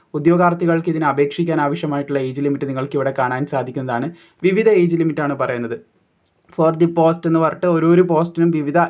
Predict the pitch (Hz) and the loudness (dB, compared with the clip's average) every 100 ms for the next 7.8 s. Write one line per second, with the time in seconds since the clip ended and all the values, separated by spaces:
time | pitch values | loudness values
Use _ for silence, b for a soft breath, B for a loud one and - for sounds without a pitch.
0 | 151 147 151 160 160 170 143 139 131 147 | 0 -2 -2 -2 -2 0 -2 -2 -4 -2
1 | 143 143 143 - 143 139 143 151 156 143 | -2 -2 -4 -4 -2 0 0 0 2 0
2 | 139 143 135 135 131 131 143 131 139 170 | 0 -2 0 0 0 -4 -4 -4 -4 -6
3 | B B - 147 156 165 175 170 139 175 | B B -4 2 4 4 4 4 4 2
4 | 180 170 165 160 143 143 139 139 139 135 | 2 2 0 -2 0 0 2 -2 -4 -6
5 | - 143 139 143 131 135 - 135 123 139 | -8 -6 -4 -2 -2 -2 -4 -6 -4 -2
6 | 143 131 131 139 139 131 147 151 156 143 | -2 -2 -4 -4 -4 -2 0 2 2 2
7 | 131 131 135 123 131 - 139 | 2 -2 -4 -6 -8 -8 -6